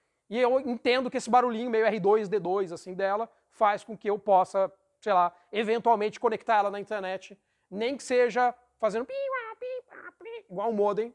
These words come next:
mas tudo bem, ela faz. Então, teoricamente, eu poderia. E assim como a minha máquina faz isso, algumas máquinas de lavar podem lavar a roupa remotamente. Então, eu poderia acionar uma máquina para lavar remotamente a roupa pra mim.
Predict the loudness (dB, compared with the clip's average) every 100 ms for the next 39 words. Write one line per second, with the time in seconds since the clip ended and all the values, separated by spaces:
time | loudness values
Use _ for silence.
0 | _ -8 -6 -4 0 0 0 0 -2 -4
1 | -20 _ _ _ 0 6 6 6 0 -2
2 | -2 -2 0 -2 -2 -2 -6 _ _ _
3 | _ _ -2 -2 -2 -6 0 2 2 0
4 | 2 4 2 0 -2 -2 -2 -4 -2 -2
5 | -4 -2 -2 -2 -8 -10 -14 -4 -2 2
6 | 2 2 -2 _ _ 4 6 6 4 6
7 | 6 4 2 -4 -2 -4 -2 -2 -2 -6
8 | -10 -14 -20 _ _ -18 -12 -8 -6 -4
9 | -4 -4 -4 0 0 0 0 0 0 -2
10 | -2 0 0 2 2 0 -4 _ _ -4
11 | -4 -2 -6 -6 -6 -6 -8 -8 -8 -10